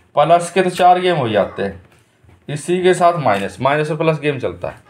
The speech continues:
इकसठ है तो देखिए बासठ, एक तिरसठ, एक चौंसठ और एक पैंसठ, ठीक है। मुंडा एक, मुंडा दो, तीन और एक चार।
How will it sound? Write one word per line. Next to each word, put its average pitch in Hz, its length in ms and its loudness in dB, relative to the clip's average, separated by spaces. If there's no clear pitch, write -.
इकसठ 190 480 0
है 175 140 4
तो 175 100 -4
देखिए 175 260 0
बासठ, 147 760 4
एक 147 300 -2
तिरसठ, 131 840 0
एक 135 260 -6
चौंसठ 123 520 -2
और 131 120 0
एक 156 280 -6
पैंसठ, 85 420 -4
ठीक 143 100 -4
है। 92 100 -4
मुंडा 117 420 4
एक, 127 380 -2
मुंडा 110 340 0
दो, 107 460 -4
तीन 113 280 -4
और 120 100 -4
एक - 260 -10
चार। 76 400 0